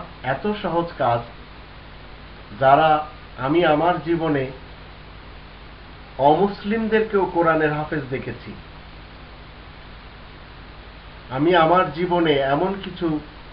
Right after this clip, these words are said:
লোকদের দেখেছি যারা কোরআন ঠোঁটস্থ করে ফেলেছে, মুখস্থ করে ফেলেছে, কিন্তু মুসলিমদের দলে তাদের সম্পর্ক না, মুসলিমদের সাথে তাদের, তারা মুসলিমদের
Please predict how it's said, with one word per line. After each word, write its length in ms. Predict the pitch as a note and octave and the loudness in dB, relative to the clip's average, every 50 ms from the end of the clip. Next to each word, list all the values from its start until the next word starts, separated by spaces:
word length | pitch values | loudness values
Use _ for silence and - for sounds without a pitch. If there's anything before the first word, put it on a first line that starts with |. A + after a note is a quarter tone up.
| - - - - - - - - - - - - - - - - | -18 -18 -18 -18 -18 -18 -18 -18 -18 -18 -18 -18 -18 -16 -12 -4
লোকদের 480 | B2+ C#3 D#3 F3+ F3 E3 F#3+ F#3 E3+ D3+ C3+ | 2 4 4 4 4 2 0 2 2 2 0
দেখেছি 460 | D#3+ E3+ E3+ G#3 F#3 - - D#3+ C#3+ B2+ B2 - - A2+ | -2 -2 0 -2 -2 -2 -2 -4 -4 -4 -6 -10 -10 -4
যারা 240 | B2+ C3+ C#3+ D#3+ E3 D#3 - - | 0 0 2 2 0 -2 -4 -4
কোরআন 360 | - D3+ D#3 D#3 D#3 D#3 C#3 B2 A#2+ A#2 - - - - - - - - - - - - - - - - | -2 0 2 2 4 2 2 0 -4 -8 -10 -14 -18 -18 -18 -18 -20 -20 -20 -20 -20 -18 -18 -18 -14 -6
ঠোঁটস্থ 420 | - F3+ E3+ G#3 G#3 G3+ G3 - - F#3 - | -4 -2 0 0 0 0 -2 -4 -6 -4 0
করে 180 | F3 E3 D3+ C#3+ | 0 2 2 0
ফেলেছে, 440 | - - C#3 C3+ B2+ A#2+ - - A#2+ A#2 B2+ | 0 -2 -2 -2 -2 -4 -4 -4 -4 -4 -4
মুখস্থ 360 | D3 D#3 - G3+ G3 - - F#3 E3+ E3+ | -4 -4 -4 -6 -6 -4 -6 -6 -4 -2
করে 180 | E3 D3+ C#3+ C#3 - | 0 0 0 -2 -4
ফেলেছে, 320 | - C#3 C#3 C3 - - A#2 - - | -6 -6 -6 -6 -6 -6 -8 -6 -6
কিন্তু 260 | D#3+ E3 E3 D#3+ F3 D#3+ C#3 C3+ | -6 -6 -6 -4 -4 -4 -4 -2
মুসলিমদের 720 | C#3+ C#3 - - - F#3 G3 G3+ G#3 G#3+ G3 F#3+ F3 C#3 A2+ - - - - - - - - - - - - - - - - G#2 G2+ G#2 | -4 -6 -6 -8 -8 -6 -2 -2 0 0 0 0 0 0 -2 -6 -12 -16 -18 -18 -18 -18 -18 -18 -18 -18 -18 -18 -16 -14 -12 -10 -4 2
দলে 360 | C#3 C#3 D3 D#3 D#3 E3 D#3+ C#3+ B2 - | 6 6 6 6 6 4 4 2 2 4
তাদের 320 | C#3+ C#3 C#3 C#3 D#3 D3 - - - - - - - - - - - - - - - - - - | 4 4 4 4 2 0 0 -2 -12 -16 -18 -18 -18 -18 -18 -18 -18 -18 -18 -18 -18 -12 -4 0
সম্পর্ক 480 | D3 C#3+ C#3 C3 - D3 C#3+ C#3+ C#3 - | 2 2 2 2 2 2 0 0 0 -2
না, 180 | C3 B2 A#2 A2 G#2+ | -2 -2 0 -2 -2
মুসলিমদের 760 | A2 B2+ C3+ - - - D#3+ D#3+ E3+ E3+ E3+ D#3+ D#3+ D#3 D3+ - - | -2 -6 -8 -8 -10 -8 -4 -2 0 0 0 0 -2 -2 -4 -4 -4
সাথে 240 | - D3 C#3+ - C#3+ | -4 -4 -2 -4 -4
তাদের, 360 | C#3 C#3 C3+ B2+ B2 C3 B2+ - - - - - - - - - - - - - - - - - - - - - - - - | -2 -2 -2 -2 -2 -4 -6 -6 -10 -14 -18 -18 -18 -18 -18 -18 -18 -18 -18 -18 -18 -18 -18 -18 -18 -18 -16 -16 -14 -6 0
তারা 200 | C3 C3+ C#3+ C#3+ C3+ | 2 6 6 6 6
মুসলিমদের 840 | B2+ C#3+ D3+ - - - - F3+ F3+ G3 G3+ F#3+ F#3 F3 F3+ E3 | 4 0 -4 -4 -6 -8 -6 -4 -2 -2 -2 -2 0 0 0 0